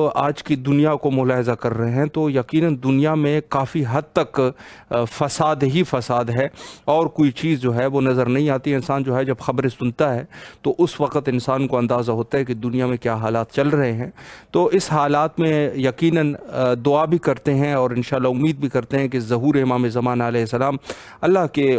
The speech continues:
हुक्म से नज़दीक तर से हो जाए, चूँकि ज़ाहिर है कि तमाम मुश्किलात का जो हल है वो ज़हूर हज़रत इमाम ज़माना अजलल्लाहु ताला फ़रजहु शरीफ है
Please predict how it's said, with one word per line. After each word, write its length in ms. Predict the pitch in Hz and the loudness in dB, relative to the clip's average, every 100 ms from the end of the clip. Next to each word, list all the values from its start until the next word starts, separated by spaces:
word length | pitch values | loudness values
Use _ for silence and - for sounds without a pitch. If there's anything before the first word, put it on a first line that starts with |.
| 117 | 0
हुक्म 360 | 123 120 156 | -2 0 0
से 180 | 135 139 | 0 0
नज़दीक 540 | 127 123 117 151 170 - _ | 2 0 -2 -4 -4 -8 _
तर 180 | 165 160 | 0 0
से 140 | 143 156 | 2 2
हो 180 | 139 | 2
जाए, 200 | 139 147 | 2 0
चूँकि 420 | 143 139 135 151 143 - - - | 0 -4 -2 0 -2 -8 -20 -6
ज़ाहिर 280 | 120 135 139 | -2 2 2
है 100 | 139 | 0
कि 120 | 139 - | -2 -2
तमाम 380 | 131 127 135 139 - - - - | -2 0 0 -2 -8 -18 -16 -2
मुश्किलात 760 | 127 143 - - 147 156 170 - | 2 2 0 -2 2 2 0 0
का 120 | 147 | 0
जो 140 | 131 117 | 0 0
हल 320 | 123 175 165 | 0 2 2
है 260 | 123 139 156 | 2 0 2
वो 200 | 143 139 | 2 0
ज़हूर 500 | 113 127 139 170 160 | 0 0 2 4 4
हज़रत 460 | 127 123 147 139 | 2 0 -2 0
इमाम 400 | 151 139 127 127 | -2 0 0 2
ज़माना 420 | 127 120 127 127 127 | 2 2 0 0 0
अजलल्लाहु 640 | 131 120 123 120 117 117 | -2 0 0 0 0 -2
ताला 260 | 113 113 | -2 -2
फ़रजहु 420 | 113 113 110 110 110 | -2 -4 -6 -6 -8
शरीफ 400 | - 120 165 | -4 -2 0
है 120 | 143 | 0